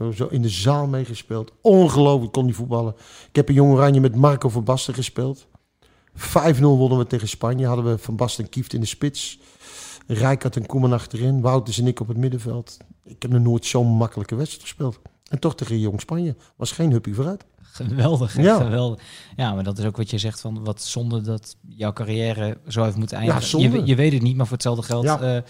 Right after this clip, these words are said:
Speaker 1: je weet het nooit.
Speaker 2: had je andere palmares gehad, zullen
Speaker 1: Je
Speaker 2: we
Speaker 1: weet het
Speaker 2: zeggen.
Speaker 1: nooit.
Speaker 2: Je, je weet het niet. Beste trainer?
Speaker 1: Nou, dan kom ik eigenlijk wel, eh, eh, op Hambergen. Maar Barry Hughes vond ik ook geweldig. En, eh, Kees Rijvers en Rob Baan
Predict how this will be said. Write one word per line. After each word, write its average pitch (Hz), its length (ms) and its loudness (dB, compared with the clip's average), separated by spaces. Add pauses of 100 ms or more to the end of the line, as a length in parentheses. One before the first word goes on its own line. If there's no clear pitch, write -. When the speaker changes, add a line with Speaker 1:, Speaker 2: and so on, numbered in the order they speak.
(140)
Speaker 1:
je 127 80 -2
weet 135 140 6
het 113 100 0
nooit. 117 240 0 (100)
Speaker 2:
had 120 120 -6
je 135 60 -4
andere 120 400 -2 (320)
palmares 147 440 0
gehad, 107 300 -6
zullen - 240 -10
Speaker 1:
Je 147 60 8
Speaker 2:
we 165 60 8
Speaker 1:
weet 147 40 2
het 135 100 0
Speaker 2:
zeggen. 131 300 0 (160)
Speaker 1:
nooit. 120 140 -10
Speaker 2:
Je, 135 60 -12
je 120 80 -4
weet 127 160 -2
het 110 100 -4
niet. 143 200 -6 (240)
Beste 180 220 -6
trainer? 226 380 -4 (1300)
Speaker 1:
Nou, 131 180 0
dan 120 80 0
kom 160 180 4
ik 147 80 4
eigenlijk 147 380 2
wel, 147 300 6
eh, 135 320 8 (320)
eh, - 240 -4
op - 140 -2
Hambergen. 131 680 4 (340)
Maar 120 180 -4
Barry 139 260 2
Hughes 139 200 4
vond 123 140 2
ik - 80 -2
ook 131 160 2
geweldig. 143 760 -2
En, 110 420 -2
eh, 107 220 -4 (100)
Kees 123 300 0
Rijvers 127 340 2
en 117 60 0
Rob 113 200 0
Baan 120 260 0